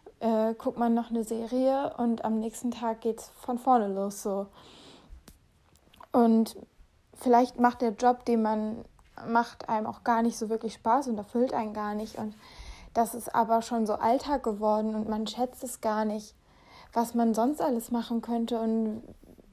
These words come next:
einfach auch so diese Lebensfreude, die man spüren kann. Und ja, das,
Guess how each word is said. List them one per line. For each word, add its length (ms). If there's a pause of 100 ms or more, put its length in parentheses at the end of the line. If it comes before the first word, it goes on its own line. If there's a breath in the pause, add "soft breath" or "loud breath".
(380)
einfach 300
auch 120
so 140
diese 240
Lebensfreude, 720
die 100
man 180
spüren 680 (640 loud breath)
kann. 500 (580)
Und 680 (1600)
ja, 460 (380 loud breath)
das, 160